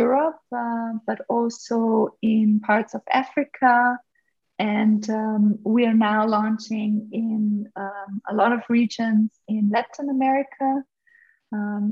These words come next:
and, uh, we have recently also f-, uh, signed a distributor for Russia. And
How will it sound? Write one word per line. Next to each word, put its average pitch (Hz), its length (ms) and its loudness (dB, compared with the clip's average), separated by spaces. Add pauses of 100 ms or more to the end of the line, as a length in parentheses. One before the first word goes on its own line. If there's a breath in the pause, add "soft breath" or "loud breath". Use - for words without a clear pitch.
(120)
and, 208 440 -2 (140)
uh, 220 120 -4 (120)
we 220 120 2
have 208 120 -6 (100)
recently 226 600 0 (320)
also 214 320 0 (120)
f-, - 280 -8 (100)
uh, 214 160 -2 (120)
signed 220 280 6
a 226 80 0 (100)
distributor 220 680 -4 (220)
for 196 100 0 (180)
Russia. 254 380 2 (680)
And 214 360 2